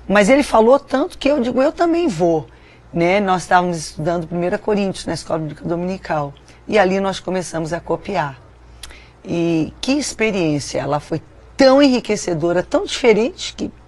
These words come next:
a gente já leu a Bíblia várias vezes, eu e ele somos criados no Evangelho, né? Sempre tivemos acesso à Bíblia, mas nunca dessa forma. E daquele momento,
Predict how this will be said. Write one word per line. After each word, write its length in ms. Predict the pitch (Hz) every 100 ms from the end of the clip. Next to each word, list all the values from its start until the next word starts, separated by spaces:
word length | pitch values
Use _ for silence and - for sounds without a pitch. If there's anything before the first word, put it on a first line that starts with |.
| -
a 80 | 170
gente 200 | 165 -
já 100 | 165
leu 180 | 170 165
a 40 |
Bíblia 320 | 156 170 165
várias 380 | 156 160 180 143
vezes, 380 | 151 175 185 - - - -
eu 200 | 185 180
e 40 |
ele 300 | 170 180 185 - - - -
somos 340 | - 185 175
criados 380 | - 175 165 156
no 80 | 180
Evangelho, 600 | 165 165 147 165 185 156 - -
né? 420 | - 160 165 185 185 - - - - 185 - -
Sempre 320 | - - 226
tivemos 460 | - 180 180 175 165
acesso 540 | 156 - 165 165 165
à 60 | 160
Bíblia, 360 | 139 180 185 185
mas 240 | 196 151
nunca 340 | 196 240 220
dessa 400 | 247 185 196 -
forma. 540 | - - 156 139 139 120 - - - - -
E 60 | 214
daquele 920 | 165 180 180 269 - - - 330 381
momento, 680 | 349 262 202 202 226 - 160